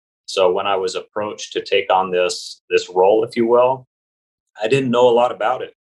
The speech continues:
Um, and I was searching the internet, uh, found the C O O Alliance, some of the podcasts, and, and started listening to it a lot. And I said, "This is awesome." So,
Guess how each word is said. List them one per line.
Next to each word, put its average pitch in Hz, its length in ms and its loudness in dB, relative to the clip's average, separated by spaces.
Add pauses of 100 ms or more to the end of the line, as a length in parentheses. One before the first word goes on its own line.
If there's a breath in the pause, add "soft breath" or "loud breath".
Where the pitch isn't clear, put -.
Um, 87 220 -20
and 87 80 -14
I 90 220 2 (120)
was - 220 -6
searching 104 400 -6
the 101 80 -4
internet, 101 420 0 (500)
uh, 90 120 -2
found 98 320 -2
the 92 60 -2
C 101 220 -4
O 101 40 4
O 98 220 4
Alliance, 98 480 -2
some 98 120 -8
of 92 100 -8
the 90 140 -6
podcasts, 98 800 -2
and, 87 340 -6
and 87 120 -8
started 95 360 2
listening 101 460 -2
to 101 180 2
it 98 80 2
a - 20 2
lot. 101 240 2
And - 40 -16
I - 20 -14
said, 101 260 -8
"This 110 220 -2
is - 320 -12 (300)
awesome." 147 380 -2
So, 90 360 2